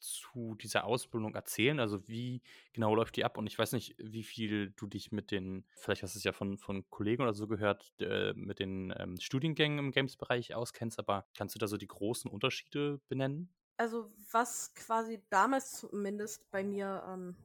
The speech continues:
Speaker 2: ablief, also das ist mittlerweile ein bisschen umstrukturiert worden, wie ich gehört habe. Bei mir war das damals so, das ist eine I-H-K-Ausbildung gewesen, aber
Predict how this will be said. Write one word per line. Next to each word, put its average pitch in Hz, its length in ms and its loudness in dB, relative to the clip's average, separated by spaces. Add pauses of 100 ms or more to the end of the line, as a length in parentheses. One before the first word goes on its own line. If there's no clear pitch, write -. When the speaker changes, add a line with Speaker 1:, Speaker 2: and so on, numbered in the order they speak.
(240)
Speaker 2:
ablief, - 400 -8
also 185 160 -12
das 180 120 -10
ist - 60 -8
mittlerweile 185 400 -4
ein 175 140 -6
bisschen 185 220 -8
umstrukturiert 220 680 -8
worden, 214 240 -4
wie 208 60 -12
ich - 100 -16
gehört 214 320 -10
habe. 202 300 -6
Bei 185 140 -8
mir 202 220 -4
war 202 80 -2
das 196 140 -10
damals 190 320 -6
so, 196 220 -10 (560)
das - 160 -12
ist 214 180 -6
eine 196 220 -2 (140)
I-H-K-Ausbildung 233 960 -4
gewesen, 233 640 -6
aber 190 600 -2